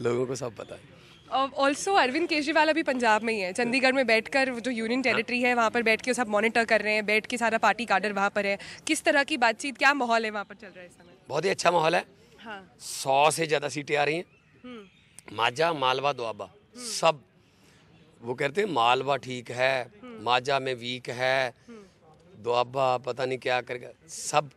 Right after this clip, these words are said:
Speaker 1: मैंने, मैं परसों माझा में था,
Speaker 2: हम्म।
Speaker 1: कल मैं जलालाबाद में था,
Speaker 2: हम्म।
Speaker 1: उससे पहले मैं दोआबा में था।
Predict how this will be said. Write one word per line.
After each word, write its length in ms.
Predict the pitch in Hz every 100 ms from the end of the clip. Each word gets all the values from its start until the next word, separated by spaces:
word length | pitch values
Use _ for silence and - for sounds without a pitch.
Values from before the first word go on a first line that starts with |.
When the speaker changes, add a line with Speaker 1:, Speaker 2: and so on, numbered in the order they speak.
| _ 117
Speaker 1:
मैंने, 420 | 120 131 139 127 - - _ - - -
मैं 140 | 117
परसों 340 | 117 120 - 123
माझा 300 | 113 113 127
में 120 | 131
था, 180 | 143 - _ _ _ 254
Speaker 2:
हम्म। 140 | 233 196 _ _ - _ _ -
Speaker 1:
कल 180 | 127 131
मैं 280 | 131 123 117 _ _ - - 117
जलालाबाद 460 | 117 120 127 131
में 120 | 135
था, 160 | 135 143 _ _ -
Speaker 2:
हम्म। 140 | 240 220 - -
Speaker 1:
उससे 220 | 110 139
पहले 240 | 135 131
मैं 120 | 127 117
दोआबा 320 | 104 104 117
में 140 | 127
था। 140 | 127